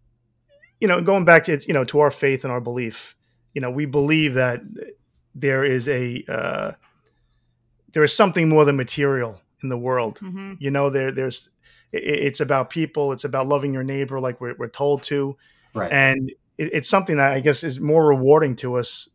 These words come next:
Speaker 1: th-, than anything. So
Speaker 2: Yes.
Speaker 1: when you're, when you're really helping somebody other than yourself, it, it does, it kinda, it does something. It, it opens you
Speaker 2: Really
Speaker 1: up.
Speaker 2: does.
Speaker 1: Yeah.
Speaker 2: I mean, just
Speaker 1: Yeah.
Speaker 2: cases like that case, this man was completely,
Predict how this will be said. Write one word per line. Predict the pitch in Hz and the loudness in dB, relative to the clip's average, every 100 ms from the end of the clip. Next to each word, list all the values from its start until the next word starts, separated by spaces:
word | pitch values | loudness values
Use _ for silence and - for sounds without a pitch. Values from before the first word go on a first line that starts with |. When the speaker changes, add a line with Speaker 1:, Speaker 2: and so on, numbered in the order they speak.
| - | -8
Speaker 1:
th-, | 131 127 | -6 -4
than | 127 131 | -4 -2
anything. | 147 127 131 110 | -2 -4 -8 -10
So | 107 139 127 123 120 _ _ | -8 -4 -2 -2 -6 _ _
Speaker 2:
Yes. | 190 180 180 | -20 -20 -16
Speaker 1:
when | 135 139 139 | -6 -2 2
you're, | 165 165 | 2 2
when | 180 | -2
you're | 175 | 2
really | 190 185 | 4 4
helping | 147 175 175 143 | 6 4 4 -2
somebody | - 147 143 143 | -2 0 0 2
other | 143 139 | 0 0
than | 139 | -4
yourself, | 127 - 147 139 - - - | -4 -2 0 0 -4 -16 -8
it, | 139 | -8
it | 131 | -4
does, | 160 170 156 139 - _ _ _ _ _ - | 2 2 0 -8 -12 _ _ _ _ _ -14
it | 139 | -6
kinda, | 190 175 156 135 - | -2 4 2 2 -4
it | 139 | 0
does | 185 170 | 4 4
something. | - 127 - 110 123 | 2 -6 -8 -12 -10
It, | 127 | -6
it | 131 | -2
opens | 143 147 139 131 | -2 -2 -6 -6
you | |
Speaker 2:
Really | 127 127 - - | -2 -2 -2 -2
Speaker 1:
up. | |
Speaker 2:
does. | 147 | -2
Speaker 1:
Yeah. | 131 - | -2 -4
Speaker 2:
I | |
mean, | 240 226 | -6 -6
just | 277 208 | -6 -4
Speaker 1:
Yeah. | |
Speaker 2:
cases | 254 247 - 220 - | -2 -2 -4 -10 -6
like | 196 180 175 - _ _ _ _ | -4 -4 -8 -20 _ _ _ _
that | 196 185 - | -6 -6 -8
case, | 214 208 214 - - - | -8 -6 -8 -10 -12 -14
this | 202 185 | -16 -12
man | 208 196 196 | -10 -10 -10
was | 190 185 | -12 -14
completely, | 202 180 - 202 185 | -14 -14 -12 -12 -10